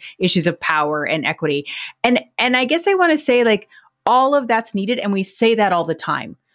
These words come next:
We say that all of that's needed all the time. And yet we tend to think one is better than the other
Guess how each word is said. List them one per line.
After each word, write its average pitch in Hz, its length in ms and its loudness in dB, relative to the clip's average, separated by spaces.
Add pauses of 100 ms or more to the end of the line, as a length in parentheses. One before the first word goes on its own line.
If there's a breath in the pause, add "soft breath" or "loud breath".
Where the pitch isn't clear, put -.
(100)
We 190 140 4
say 254 420 2
that 269 220 0
all 196 240 2
of 208 120 0
that's 175 220 0
needed 175 220 0
all 160 140 0
the 160 80 -2
time. 147 500 -2 (120)
And 185 220 2
yet 196 160 0
we 190 140 -2
tend 196 340 -2 (200)
to 165 520 4 (560)
think 220 320 2
one 185 200 2
is 170 120 0
better 170 240 0
than 160 160 0
the 151 120 2
other 127 360 -2